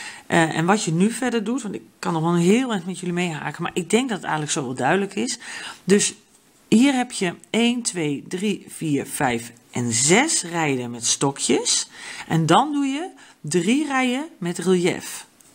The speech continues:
En wat is nu precies de bedoeling? Want, eh, stel je nou eens voor dat ik dit allemaal af had. Dan draai je om. Dan ben je dus bij de volgende. En dan ga je dus gewoon,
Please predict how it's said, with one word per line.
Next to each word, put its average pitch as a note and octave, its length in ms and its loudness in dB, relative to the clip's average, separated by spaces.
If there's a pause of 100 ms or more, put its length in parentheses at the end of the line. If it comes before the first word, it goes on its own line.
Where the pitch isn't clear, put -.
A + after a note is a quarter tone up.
(1120)
En D#3+ 540 4 (120)
wat F3+ 400 2
is C4 120 -4
nu F#3+ 120 -2
precies E3 340 -6
de C#3 80 -6
bedoeling? F#3+ 380 2
Want, D3+ 280 -2
eh, A2 240 -4
stel G3 240 2
je D#3 100 0
nou C3+ 120 -8
eens - 100 -10
voor - 160 -8
dat - 100 -12
ik - 120 -14
dit C#3+ 160 0
allemaal A#2+ 300 -4
af G#3 200 4
had. A3+ 340 -2 (280)
Dan D3+ 140 -2
draai C#3 300 2
je A2+ 100 -6 (100)
om. E3 420 2 (1400)
Dan D3 120 -10
ben D3 100 0
je D3+ 60 2
dus C#3 140 0
bij B2+ 140 0
de B2 80 -4
volgende. A#3+ 760 2 (680)
En F#3 140 4
dan D#3+ 100 2
ga D3+ 180 0
je C#3 140 0
dus B2+ 400 0 (100)
gewoon, D3 600 2